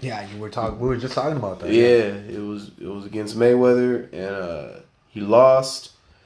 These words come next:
Speaker 2: decisively 'cause Mayweather was, like, untouchable at that time. And, uh, but he still, he was, he was relevant though. He didn't be, he didn't become a superstar, but he was on his way.
Speaker 1: He was definitely a
Speaker 2: M-,
Speaker 1: staple
Speaker 2: I
Speaker 1: in
Speaker 2: mean, one of the
Speaker 1: Sacramento.
Speaker 2: greatest fights in hi-, one of the greatest comebacks in history.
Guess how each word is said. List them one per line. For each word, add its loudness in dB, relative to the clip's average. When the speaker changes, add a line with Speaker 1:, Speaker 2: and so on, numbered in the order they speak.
Speaker 2:
decisively -4
'cause -10
Mayweather -4
was, -10
like, -4
untouchable -4
at -10
that -2
time. -14
And, -10
uh, -10
but 6
he 0
still, 4
he -6
was, -2
he -12
was -12
relevant 0
though. -14
He -4
didn't -2
be, -6
he -12
didn't -2
become -6
a -4
superstar, -4
but -6
he -6
was -6
on 0
his -8
way. -4
Speaker 1:
He -16
was -14
definitely -2
a -4
Speaker 2:
M-, 0
Speaker 1:
staple 0
Speaker 2:
I 2
Speaker 1:
in 0
Speaker 2:
mean, 4
one 4
of 2
the 2
Speaker 1:
Sacramento. -2
Speaker 2:
greatest 0
fights 2
in -6
hi-, -4
one 2
of 4
the -2
greatest 2
comebacks -4
in -10
history. -10